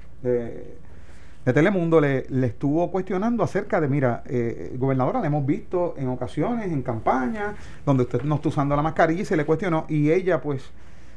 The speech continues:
dijo que, "Cuando yo no tengo la mascarilla, todos los que están a mi alrededor sí la tienen", y como estoy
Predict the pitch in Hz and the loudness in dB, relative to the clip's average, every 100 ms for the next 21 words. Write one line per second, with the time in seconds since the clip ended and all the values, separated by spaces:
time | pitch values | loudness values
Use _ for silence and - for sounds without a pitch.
0 | - 139 196 208 185 170 170 160 156 151 | -6 -2 0 2 4 4 2 0 2 2
1 | 151 147 - - 160 151 143 147 170 185 | 0 -2 -8 -4 0 2 2 2 2 0
2 | 185 185 180 202 196 190 165 - 143 160 | 2 0 0 0 0 0 -2 -2 -2 0
3 | 165 170 170 170 160 170 165 160 - 151 | -2 -2 -2 0 4 6 4 4 2 6
4 | 170 196 208 151 147 - 220 220 - - | 4 4 2 2 0 -2 -2 -2 -6 -12
5 | - - - - - - 190 175 - 202 | -12 -12 -12 -12 -4 2 4 4 2 4
6 | 247 254 | 4 2